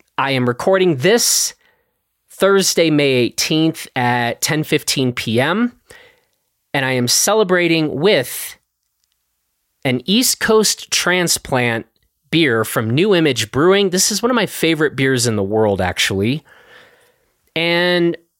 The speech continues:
what I'm celebrating is on Saturday, I'm heading to California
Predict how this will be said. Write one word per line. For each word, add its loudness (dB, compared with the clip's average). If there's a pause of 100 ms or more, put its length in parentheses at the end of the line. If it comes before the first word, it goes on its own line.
(140)
what 2
I'm 0
celebrating 0
is 0 (260)
on -2
Saturday, 0 (1200)
I'm -4
heading 0
to -6
California 0